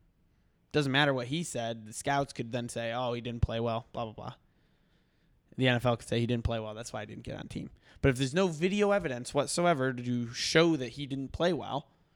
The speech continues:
then, I mean, wh-, who's to s-, actually say? Then it's his word. It, then once again, it's his word against theirs, where they're the ones keeping him out of the league. He didn't get a fair shot, blah, blah, blah, yada, yada, yada.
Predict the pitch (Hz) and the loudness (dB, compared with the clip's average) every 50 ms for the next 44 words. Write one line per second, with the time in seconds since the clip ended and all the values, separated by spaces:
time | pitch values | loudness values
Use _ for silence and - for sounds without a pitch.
0 | _ _ _ _ _ _ _ _ _ - - _ _ _ - 123 127 135 135 135 | _ _ _ _ _ _ _ _ _ -20 -20 _ _ _ -2 4 6 6 6 6
1 | 135 135 131 131 - - - _ _ _ _ _ _ _ _ _ _ _ _ _ | 6 4 2 0 -2 -8 -12 _ _ _ _ _ _ _ _ _ _ _ _ _
2 | _ _ _ _ _ _ _ - - - _ _ _ _ - 127 135 131 127 123 | _ _ _ _ _ _ _ -20 -20 -20 _ _ _ _ -2 0 2 2 2 0
3 | 120 - _ _ _ _ _ _ _ _ _ _ _ _ - _ _ - - 131 | -2 -6 _ _ _ _ _ _ _ _ _ _ _ _ -20 _ _ -10 -8 -6
4 | - - 139 131 151 170 175 - - - 147 131 - - 135 143 151 - - - | -6 -4 -2 0 2 2 2 0 -2 -6 -6 -8 -2 0 2 2 2 0 -4 -8
5 | 127 120 - - 185 196 - - - _ _ _ _ _ _ _ _ - - 147 | -6 -8 -6 -6 -8 -8 -10 -12 -16 _ _ _ _ _ _ _ _ -2 2 4
6 | 165 175 165 - - - 196 214 190 170 151 151 156 151 151 135 - - 135 127 | 4 4 4 2 2 4 4 2 2 0 2 4 4 4 4 2 2 -2 -4 -4
7 | 110 117 147 147 143 143 147 170 190 185 - 180 156 143 139 135 - - - - | -2 0 0 0 2 2 0 0 0 -2 -2 -2 -2 -2 -2 -2 -2 -2 0 0
8 | 170 156 147 143 160 156 151 135 139 127 - - 139 139 135 135 127 120 120 123 | 0 0 2 4 4 4 4 2 -2 -2 -2 0 2 2 2 2 0 -2 -4 -6
9 | 117 113 - - - - - - 135 160 160 160 139 131 135 143 139 139 135 - | -6 -8 -8 -14 -20 -18 -2 2 4 4 4 2 0 -2 -2 -4 -4 -6 -6 -6
10 | - - 139 127 123 117 110 127 139 139 143 131 131 123 120 120 120 123 123 120 | -6 -6 -4 -4 -6 -6 -4 -2 0 2 2 2 2 2 2 0 2 2 2 0
11 | 117 113 - - - - - 139 139 147 147 139 131 - 143 131 127 - - 135 | 0 -2 -6 -6 2 4 4 4 4 4 0 0 0 -2 -2 -2 -2 -4 -2 -2
12 | 131 131 117 - - 127 120 120 117 - _ _ - 131 139 143 139 135 127 123 | 0 0 -2 -2 -2 -2 -2 -4 -4 -6 _ _ 0 2 2 2 2 2 2 2
13 | 123 127 123 120 120 120 117 123 120 117 117 120 117 113 117 127 151 170 143 - | 2 0 0 0 -2 -4 -4 -6 -8 -8 -8 -10 -10 -8 -4 -2 -2 -2 -2 -4
14 | - | -8